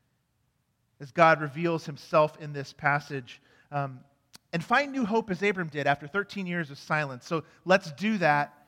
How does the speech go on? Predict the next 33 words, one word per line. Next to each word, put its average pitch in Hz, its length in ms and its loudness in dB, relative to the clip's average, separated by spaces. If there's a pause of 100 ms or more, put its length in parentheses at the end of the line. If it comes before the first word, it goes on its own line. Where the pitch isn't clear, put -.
(140)
in 151 120 -12
this 151 180 -10
new 160 140 -4
year, 151 480 -4 (260)
looking 220 320 -8
at 214 100 -8
the 180 80 -10
covenants 214 520 -10
of 151 120 -16
God 151 300 -2
and 143 140 -10
getting 151 240 -8
hope 139 340 -10 (400)
with - 80 -20
these 143 180 -12
eternal 156 320 -6
promises. 139 640 -4
Let's 202 140 -14
look 269 100 -4
at 226 40 -2
the - 40 2
first 185 300 -2
name. 143 200 -6 (220)
The 185 80 -14
first - 240 -4
name 262 140 0
is 165 100 -2
this. 156 320 -2 (420)
El 254 220 2
Shaddai 175 880 -2
is 180 720 -2 (640)
God 143 200 -2
Almighty. 170 540 -4